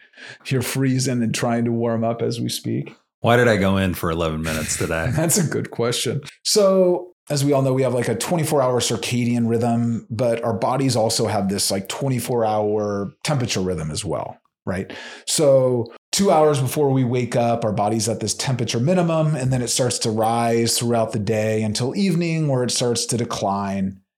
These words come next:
Speaker 1: And then when we go to bed, it actually declines a couple more degrees. That allows us to aid in deep and quality sleep. And throughout the night, it stays low. And then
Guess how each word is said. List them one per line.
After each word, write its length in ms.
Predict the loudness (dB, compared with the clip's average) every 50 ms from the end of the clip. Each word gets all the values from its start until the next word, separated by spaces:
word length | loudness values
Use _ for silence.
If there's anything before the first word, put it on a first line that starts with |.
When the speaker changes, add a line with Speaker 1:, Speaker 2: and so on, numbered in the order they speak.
| _ _ _ _ _ -6
Speaker 1:
And 640 | -2 -2 0 0 0 -2 -2 -2 -2 0 0 0 0
then 120 | 0 0
when 120 | 0 0 0
we 60 | 0
go 160 | 0 0 0
to 100 | 0 0
bed, 560 | 0 0 2 2 2 2 2 0 -2 -4 -2 -2
it 80 | 0
actually 460 | 2 2 0 0 -2 0 0 0 0
declines 560 | 0 -2 -2 -2 -2 -2 -2 -2 -2 -2 -2 -4
a 40 |
couple 280 | -4 -4 -4 -4 -2 -2
more 260 | 0 0 2 2 2
degrees. 640 | 2 2 0 0 0 2 2 2 2 0 0 0 0
That 140 | -2 -2 -2
allows 420 | -2 -2 -2 -2 -2 -4 -4 -4
us 260 | -4 -4 -2 -4 -4 -4
to 300 | -2 -2 -2 -2 -4 -6 -6
aid 300 | -4 -4 -2 -2 -2 -2
in 300 | -2 -2 0 -2 -2 -2
deep 340 | -4 -4 -2 -2 -2 -4 -4
and 260 | -6 -6 -6 -8 -10 -12 _ _
quality 500 | -14 -6 -2 -2 -2 0 -2 -2 -4 -4
sleep. 540 | -4 -4 -4 -4 -4 -4 -6 -6 -8 -10 -14 -20 _ _ _ _
And 380 | -4 -2 0 0 0 0 -2 -2
throughout 320 | -2 0 0 0 0 0
the 60 | -2
night, 280 | -2 0 0 -2 -2 -2
it 120 | -4 -4
stays 420 | -4 -4 -2 -2 -2 -2 -4 -6 -6
low. 440 | -6 -6 -6 -6 -6 -6 -8 -8 -6
And 160 | -2 -2 0 0
then 380 | 0 -2 -2 -2 -4 -6 -8